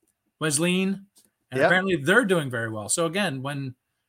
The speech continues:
Speaker 1: when I get reports back about someone that I connected up and that they're having a good relationship out of it and everything's working well, that's, again, that's a win for me. I'm, I don't get to put it on my resume. You know, it's personal, it's personal credit, and it's a feel good,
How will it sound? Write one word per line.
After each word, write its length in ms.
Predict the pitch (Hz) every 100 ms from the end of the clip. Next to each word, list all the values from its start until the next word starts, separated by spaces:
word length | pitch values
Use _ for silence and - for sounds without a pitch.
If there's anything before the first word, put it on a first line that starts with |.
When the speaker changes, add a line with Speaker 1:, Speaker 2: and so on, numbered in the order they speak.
| -
Speaker 1:
when 140 | 147
I 100 | 202 233
get 140 | 247
reports 440 | 202 - 190 190
back 420 | 135 156 160 151 127
about 400 | 139 139 127 -
someone 300 | 170 165 147
that 100 | 143
I 80 |
connected 400 | 131 123 131 131 131
up 200 | 143 113
and 100 | 117
that 140 | 117
they're 120 | 127
having 220 | 127 131
a 40 | 120
good 160 | 135 131
relationship 500 | 123 127 120 127 123
out 140 | 123
of 80 | 120
it 40 |
and 100 | 107
everything's 340 | 123 123 123 120
working 280 | 123 113 107
well, 240 | 120 117
that's, 520 | 117 120 - - - _ _ _ -
again, 220 | 127 143
that's 180 | 135 139
a 60 | 151
win 180 | 156 156
for 140 | 135
me. 180 | 151 120
I'm, 180 | 113 110 120
I 60 |
don't 120 | 139 135
get 120 | 131
to 60 |
put 160 | - 151
it 40 |
on 80 | 143
my 60 | 117
resume. 600 | 135 170 160 165 160 - _ _ _ _ -
You 80 | 127
know, 120 | 123
it's 200 | 135 127
personal, 560 | - 180 165 147 135 _ _ 131
it's 120 | -
personal 340 | 226 214 180
credit, 320 | - 180 170
and 80 | 139
it's 140 | 135 131
a 60 |
feel 200 | - 165
good, 400 | 143 147 131 113